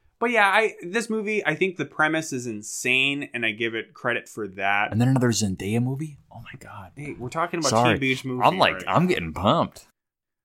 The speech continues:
Speaker 1: Yeah, I, not a lot of the music really, like, clicked with me. There were some good songs,
Speaker 2: Like, the, the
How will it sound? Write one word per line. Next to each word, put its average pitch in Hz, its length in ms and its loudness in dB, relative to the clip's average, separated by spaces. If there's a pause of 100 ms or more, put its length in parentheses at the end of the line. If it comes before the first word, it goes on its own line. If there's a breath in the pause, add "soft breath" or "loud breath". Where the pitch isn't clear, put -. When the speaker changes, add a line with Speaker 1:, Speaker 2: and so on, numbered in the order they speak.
(460)
Speaker 1:
Yeah, 262 320 0
I, 254 400 0 (260)
not 208 400 2
a 262 80 8
lot 240 160 6
of 208 60 0
the 208 60 2
music 175 440 0
really, 147 300 -2
like, 110 260 -4
clicked 143 260 0
with 160 160 -4
me. 160 160 0
There 156 120 0
were 135 80 2
some 151 340 -2
good 151 180 -4
songs, 143 460 0
Speaker 2:
Like, 156 160 6
the, 180 100 4
the 139 60 -2